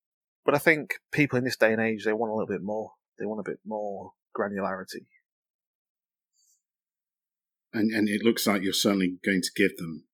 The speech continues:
Speaker 2: that, from what I've
Speaker 1: Um,
Speaker 2: seen.
Speaker 1: it's, it's, <sighs> it's needed with certain models of, of vehicle. The main battle tanks seem to be the worst offenders, um, and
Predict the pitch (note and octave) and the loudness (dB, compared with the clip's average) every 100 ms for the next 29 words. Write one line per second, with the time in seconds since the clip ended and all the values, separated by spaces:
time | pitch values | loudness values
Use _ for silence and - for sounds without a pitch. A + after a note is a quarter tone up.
0 | - - - - - _ _ _ _ _ | -20 -20 -20 -20 -20 _ _ _ _ _
1 | _ _ - - - F2 F2 E3 F3 F3+ | _ _ -20 -14 -10 -8 4 8 10 8
2 | E2+ - _ _ _ - G3 D3+ - - | 2 -10 _ _ _ 6 6 8 -4 4
3 | F#3+ D#3+ - - - _ _ _ - - | 6 6 4 -2 -6 _ _ _ 0 0
4 | - - - - D#3 - C#3 D#3 F#3 F#3 | -2 -10 -6 0 0 0 -4 0 2 4
5 | E3+ D3 - - C3+ - - C3 A#2+ C#3 | 4 4 -4 -2 0 2 6 8 6 4
6 | C#3 C#3 C#3+ C3 C3+ B2 - - A#2+ C3 | 4 4 4 0 -4 -4 -8 -10 0 4
7 | C3+ - D3+ - - - - _ _ _ | 4 2 0 0 -10 -14 -16 _ _ _
8 | _ _ A#2+ C3 D#3 E3 C3 C3 - - | _ _ 2 8 6 6 6 8 8 6
9 | D#3 D#3 - C#3 C3 - A#2 A#2+ A#2+ - | 4 4 0 0 0 -2 2 4 4 0
10 | - A#2 A#2+ A2+ A2+ - - - - - | 0 0 2 2 2 0 -6 -8 -10 -4
11 | A2 A2 G#2+ G#2 G#2+ G#2+ - A2 | 0 2 0 -2 -8 -20 -18 -18